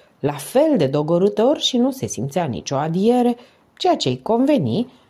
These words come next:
pentru că orice călătorie cu avionul îi provoca o senzație de neplăcere, de parcă ar fi fost închis într-o cutie.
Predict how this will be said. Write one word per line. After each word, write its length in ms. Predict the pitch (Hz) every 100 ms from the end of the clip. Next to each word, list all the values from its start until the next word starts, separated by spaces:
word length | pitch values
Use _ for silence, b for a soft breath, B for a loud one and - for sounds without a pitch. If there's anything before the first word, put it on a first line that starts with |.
| B
pentru 260 | 247 247 240
că 100 | 208
orice 420 | 202 196 190 190
călătorie 560 | 202 185 180 175 240 139
cu 140 | -
avionul 480 | 123 139 185 202 180
îi 100 | 175
provoca 440 | 170 160 165 170
o 60 | 156
senzație 560 | 147 139 139 131 123 107
de 120 | 98
neplăcere, 840 | 107 202 247 247 - 175 180 180 b b b b
de 100 | 262
parcă 240 | 254 226 202
ar 80 |
fi 100 | 196
fost 260 | 170 151 147
închis 320 | 127 117 101
într-o 240 | 107 113 117
cutie. 600 | 156 156 208 147 -